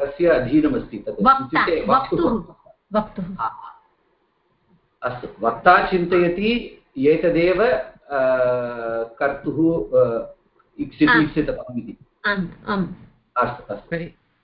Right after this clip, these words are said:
Speaker 3: तर्हि सर्वदा प्र-, सर्वप्रथमं तु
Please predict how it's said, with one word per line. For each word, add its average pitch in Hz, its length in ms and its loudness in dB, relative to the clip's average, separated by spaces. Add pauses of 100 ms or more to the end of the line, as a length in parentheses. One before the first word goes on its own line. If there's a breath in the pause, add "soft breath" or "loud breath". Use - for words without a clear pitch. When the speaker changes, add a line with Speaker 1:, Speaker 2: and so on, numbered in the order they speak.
(200)
Speaker 3:
तर्हि 196 160 -4
सर्वदा 190 760 -4 (540)
प्र-, 147 100 -6
सर्वप्रथमं 185 840 -2
तु 196 340 0